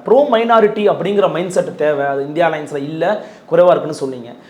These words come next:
ப்ரோ மைனாரிட்டி மைண்ட் செட் தி மு கவுல இல்லைன்றதுக்கு நீங்க சாத்தியக்கூறுகளை வச்சீங்க. அவங்க ஒரு முஸ்லீம் வேட்பாளர் கூட இந்த மாதிரி சீட்டு கொடுக்கல அப்படிங்கிறத பார்க்க முடிகிறது, அதாவது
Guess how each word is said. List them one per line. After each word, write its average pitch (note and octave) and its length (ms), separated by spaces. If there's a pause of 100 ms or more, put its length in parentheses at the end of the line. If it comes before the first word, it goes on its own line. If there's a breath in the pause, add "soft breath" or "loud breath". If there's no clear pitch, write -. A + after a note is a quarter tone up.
(240 loud breath)
ப்ரோ D4 300
மைனாரிட்டி B3 360
மைண்ட் A3 160
செட் - 180
தி B3+ 140
மு C#4+ 120
கவுல B3 280
இல்லைன்றதுக்கு G#3+ 380
நீங்க G#3 260
சாத்தியக்கூறுகளை F3 520
வச்சீங்க. C#3 380
அவங்க G#3 340
ஒரு G3+ 540
முஸ்லீம் A3 520
வேட்பாளர் F3+ 400
கூட G3 160
இந்த D#3+ 100
மாதிரி D#3+ 160
சீட்டு F3 180
கொடுக்கல C#3+ 300
அப்படிங்கிறத C3+ 480
பார்க்க C#3 280
முடிகிறது, B2 340
அதாவது F3 280